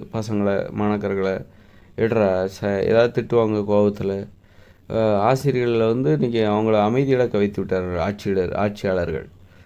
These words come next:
அவங்க அமைதியா பாடம் நடத்த முடியல. இந்த கல்வி முறை அவ்வளோ தப்பு இருக்கு, நிறைய தப்பு இருக்கு. கல்வி முறையில. இந்த மாதிரி நிறைய என்ன குற்றச்சாட்டுகள் வைக்கிறாங்க. இதெல்லாம் திருத்தணும். இதெல்லாம் திருத்தினா தான் கல்வி முறை, அவர்களுக்கு கல்வி கற்றுக் கொடுப்பது எளிதாக மாறும்.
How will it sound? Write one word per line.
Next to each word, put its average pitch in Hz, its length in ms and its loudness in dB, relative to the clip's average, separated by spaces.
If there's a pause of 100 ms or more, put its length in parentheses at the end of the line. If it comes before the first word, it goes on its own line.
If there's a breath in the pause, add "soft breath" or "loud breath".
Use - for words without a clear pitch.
(160 soft breath)
அவங்க 110 220 0
அமைதியா 131 340 4
பாடம் 117 320 2
நடத்த 104 200 -2
முடியல. 92 300 -2
இந்த 92 180 -2
கல்வி 120 320 2
முறை 120 240 2
அவ்வளோ 104 280 4
தப்பு 101 280 -2
இருக்கு, 98 200 -2
நிறைய 95 340 -2
தப்பு 101 300 -6
இருக்கு. - 220 -10 (720 soft breath)
கல்வி 110 260 4
முறையில. 95 380 2
இந்த 110 140 2
மாதிரி 117 200 2
நிறைய 113 280 4
என்ன 120 240 2
குற்றச்சாட்டுகள் 117 640 0
வைக்கிறாங்க. 101 280 0
இதெல்லாம் 117 400 0
திருத்தணும். 117 520 -2
இதெல்லாம் 135 340 2
திருத்தினா 127 380 0
தான் 151 100 2
கல்வி 135 260 2
முறை, 123 200 4
அவர்களுக்கு 117 360 4
கல்வி 135 200 4
கற்றுக் 123 220 2
கொடுப்பது 113 340 0
எளிதாக 107 400 2
மாறும். 92 360 -4